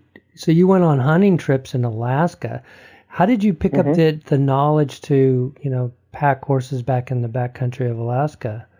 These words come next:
Speaker 1: Was there
Speaker 2: Well, it was, it wasn't like a professional outfitter. <laughs> It was
Speaker 1: Uh-huh.
Speaker 2: just more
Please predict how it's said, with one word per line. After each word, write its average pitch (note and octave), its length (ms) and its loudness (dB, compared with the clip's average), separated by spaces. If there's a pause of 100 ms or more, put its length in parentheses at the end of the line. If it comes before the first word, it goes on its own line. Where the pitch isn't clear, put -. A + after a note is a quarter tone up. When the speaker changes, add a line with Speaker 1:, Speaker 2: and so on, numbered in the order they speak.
(360)
Speaker 1:
Was C3 160 -2
there B2 260 -2 (320)
Speaker 2:
Well, F#3+ 300 6
it F3+ 40 0
was, F3+ 220 -2 (300)
it F3+ 80 -10
wasn't E3+ 420 -2
like C#3+ 280 -4
a B2 100 -4
professional C3+ 560 -2
outfitter. A#2 720 -4
<laughs> - 20 -10
It - 60 6
was E3+ 180 4
Speaker 1:
Uh-huh. C#3+ 140 4
Speaker 2:
just E3+ 300 0
more D#3 320 0